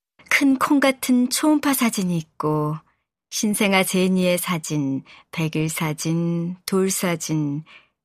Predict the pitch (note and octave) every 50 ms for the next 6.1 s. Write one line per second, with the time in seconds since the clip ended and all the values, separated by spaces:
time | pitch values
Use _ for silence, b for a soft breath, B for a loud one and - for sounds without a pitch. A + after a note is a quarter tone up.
0 | _ _ - - G#3 - A3+ A3+ - - A#3+ B3+ - - D#4+ D#4 D#4 C4+ D4 C4+
1 | C4 C4+ B3+ - E4 E4 - - D4+ C#4+ C4+ C4 - A#3+ G#3 - D#3+ D#3 D3 D3+
2 | D#3 D#3+ B B B B - C4 B3 A3+ - A3 G#3+ G#3+ G#3+ G#3+ G#3+ G3 - F#3
3 | F3+ F#3 - G3 F#3 F#3 F#3 - E3+ D#3+ D3 C#3+ C#3 - D#3+ D#3+ E3 D#3+ b b
4 | b b b b b _ _ - - E3 D#3 D#3 D#3 - - - F#3+ F#3+ F#3 -
5 | - F#3 D#3+ - D#3 D#3+ - - B3+ A#3+ A#3+ A#3+ A3 G#3 F#3 D#3+ D3 C#3 C3+ C3+
6 | C3+ D#3+